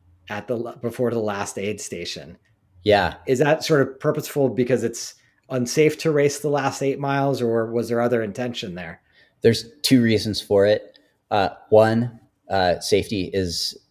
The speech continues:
Speaker 2: important, and you're in a very remote area when you finish. So you're finishing next to Boca Reservoir, next to a dam. Uh,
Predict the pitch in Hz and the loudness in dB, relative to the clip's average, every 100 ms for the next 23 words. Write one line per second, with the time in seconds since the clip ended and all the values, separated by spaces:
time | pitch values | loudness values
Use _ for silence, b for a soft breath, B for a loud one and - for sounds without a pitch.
0 | - 82 85 80 87 85 _ - 92 87 | -8 -6 -2 -2 -2 -8 _ -8 -6 -4
1 | 82 80 b b b b _ _ _ - | -4 -8 b b b b _ _ _ -2
2 | 101 98 92 - 107 101 85 98 92 85 | 2 4 2 -2 -2 -2 2 2 2 0
3 | 90 98 87 90 92 95 85 82 82 82 | 2 2 2 0 2 0 -2 -2 -4 -6
4 | 82 - 92 85 - - - _ _ _ | -8 -4 -2 -2 -6 -12 -14 _ _ _
5 | _ - 95 87 87 87 104 95 - 92 | _ -4 0 0 0 2 2 2 -4 -4
6 | 85 85 - - - 92 80 76 82 _ | -2 -4 -6 -10 -6 -2 -2 -4 -8 _
7 | - 90 87 92 80 - 87 85 107 95 | 0 2 2 -2 -2 -2 -4 0 0 0
8 | 117 67 - _ _ _ 90 85 - 90 | -4 -4 -10 _ _ _ -10 -8 -2 -2
9 | 78 82 78 82 104 b b b b b | 0 -2 -2 -4 -6 b b b b b
10 | _ - 92 82 | _ -2 0 0